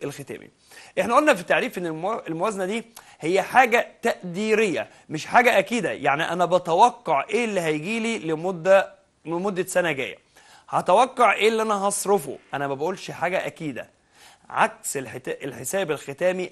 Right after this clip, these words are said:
انا مش بتوقع، انا عرفت ايه اللي جالي بالظبط وايه اللي انا صرفته بالظبط، لان الحساب الحت-، الختامي بيحصل في نهاية السنة، فانا اكيد طبعا بكون عرفت جالي ايراد قد ايه وصرفت فلوس قد ايه. فدوت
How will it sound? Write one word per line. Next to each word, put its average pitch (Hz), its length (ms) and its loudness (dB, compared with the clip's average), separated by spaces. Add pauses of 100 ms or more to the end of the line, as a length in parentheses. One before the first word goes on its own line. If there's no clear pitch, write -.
انا 190 160 -4
مش 165 200 -6
بتوقع، 151 760 -6
انا 165 160 2
عرفت 180 420 0
ايه 202 100 2
اللي 233 140 2
جالي 240 180 6
بالظبط 233 580 0
وايه 208 140 6
اللي 262 100 4
انا 247 100 4
صرفته 202 380 2
بالظبط، 165 480 -2
لان 151 180 -4
الحساب 143 320 -4
الحت-، 180 320 -6
الختامي 170 440 -4
بيحصل 185 380 -2
في 151 100 -10
نهاية 185 160 -4
السنة، 247 420 -4 (420)
فانا 185 220 4
اكيد 214 180 -4
طبعا 240 220 4
بكون 202 220 0
عرفت 196 280 2 (320)
جالي 226 200 6
ايراد 220 240 4
قد 202 140 0
ايه 233 260 2 (380)
وصرفت 170 520 2
فلوس 208 320 -4
قد 147 220 -4
ايه. 120 240 -6 (540)
فدوت 226 460 4